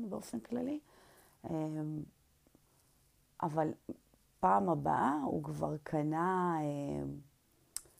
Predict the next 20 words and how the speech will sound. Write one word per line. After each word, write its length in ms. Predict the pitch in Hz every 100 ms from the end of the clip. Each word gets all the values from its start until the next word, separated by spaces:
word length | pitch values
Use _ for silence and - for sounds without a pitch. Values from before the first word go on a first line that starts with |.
| - _ _ _
הוא 180 | - -
קנה 300 | 170 160 180
לי 140 | 196
איזה 500 | 175 147 147 147 143
סטרפון. 640 | 139 - 151 151 147 135 139 127 _ _ _ _ _ _ _ _ _ _ _ _ _ _ -
אה, 60 | 147 135 135 139 139 139 139 135 _
הוא 100 | -
קנה 260 | 160 160
לי 80 | 170
איזה 200 | 165 143
סטרפון, 720 | 135 - 165 196 - 240 240 - 151 151 - 73 147 135 _ - - _ -
ועשינו 420 | 135 190 165 147
דייט, 460 | 143 185 226 240 - - _ _ _ _ _ _ _ 147
וזיינתי 560 | 143 151 147 151 165
אותו, 360 | 190 185 226 233 -
וזה 280 | 151 143 123
היה 220 | 120 160 175 156 156 151
מה 140 | 151 160
זה 140 | 165
מדליק, 500 | 156 135 139 139 -